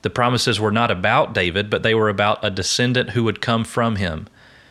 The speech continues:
and who would reign forever, as in for all eternity, in justice and righteousness. This coming king would bring peace and fill the earth with God's glory and kingdom. What God is promising here in Isaiah eleven is similar to that.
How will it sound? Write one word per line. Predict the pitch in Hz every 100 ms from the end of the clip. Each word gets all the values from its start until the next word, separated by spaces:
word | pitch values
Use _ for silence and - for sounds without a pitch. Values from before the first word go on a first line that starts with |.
| _ -
and | 107
who | 92 127
would | 117
reign | 101 107 117 123 123 120
forever, | - - 113 117 120 101 -
as | 101 101
in | 117 104 - - -
for | - 113
all | - 113 123 120
eternity, | 117 - 110 98 - 85
in | 98 95
justice | 90 107 101 - 101 -
and | - 98 90
righteousness. | 85 82 85 - - - - - _ _ _ - - -
This | - 127
coming | - 139 131 127 117
king | - 127 117 104
would | 104 95
bring | 104 101
peace | - - 127 95 - -
and | 107 101
fill | - 123
the | 117 113
earth | 117 107 -
with | 107 92
God's | 113 104 101
glory | - 110 110 101 95
and | 98 92
kingdom. | - 120 107 90 82 - - - - - -
What | 127 107
God | 104 131 151 143
is | 117
promising | - - 147 156 127 113 98
here | 95 107 104
in | 95
Isaiah | 95 90 92 104 101
eleven | - 92 110 117 98 -
is | 98 -
similar | - 139 131 104 95
to | - 101
that. | 113 92 -